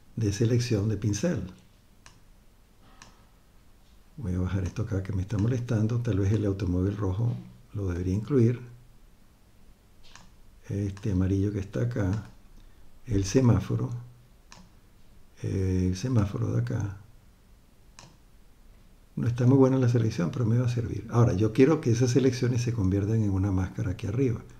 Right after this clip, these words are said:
Hay dos formas de hacerlo para los que sabemos manejar las máscaras de capa. La primera es ponernos aquí y llenarlo de negro. La segunda es botar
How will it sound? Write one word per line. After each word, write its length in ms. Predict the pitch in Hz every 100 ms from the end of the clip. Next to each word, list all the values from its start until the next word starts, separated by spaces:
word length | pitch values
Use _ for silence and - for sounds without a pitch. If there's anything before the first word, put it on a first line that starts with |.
| - - - - -
Hay 120 | 117
dos 160 | 139 151
formas 260 | 147 135 143
de 60 |
hacerlo 460 | 127 123 120 120 -
para 160 | 104
los 120 | 90 92
que 140 | 104
sabemos 400 | 98 90 90 110
manejar 340 | 117 101 101
las 140 | 101 110
máscaras 380 | 98 98 107 98
de 80 |
capa. 280 | 92 90 92
La 140 | 98 104
primera 480 | 127 127 117 120
es 100 | 104
ponernos 480 | 92 78 82 101 120
aquí 360 | 147 - 139 185
y 80 | 131
llenarlo 520 | 120 101 101 101 123
de 120 | 123 139
negro. 420 | 123 113 135 156 - - - - - - - - - - - - - -
La 220 | 107 101
segunda 600 | - 139 135 139 143 -
es 180 | 104 98
botar 680 | 92 90 - 139 117 95